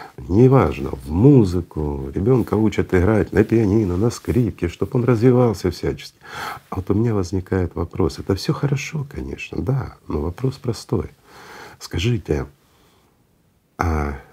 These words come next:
перед климатом, перед теми изменениями, которые происходят и прогрессируют,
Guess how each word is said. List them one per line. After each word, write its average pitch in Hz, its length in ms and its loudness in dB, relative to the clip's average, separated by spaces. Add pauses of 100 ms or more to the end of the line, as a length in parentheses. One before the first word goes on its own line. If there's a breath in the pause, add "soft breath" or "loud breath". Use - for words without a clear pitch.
(160)
перед 87 240 0
климатом, 76 720 0 (1300)
перед 92 300 2
теми 87 320 6 (340)
изменениями, 82 720 2
которые 76 420 2
происходят 76 640 0 (140)
и 73 80 -10
прогрессируют, 71 920 -4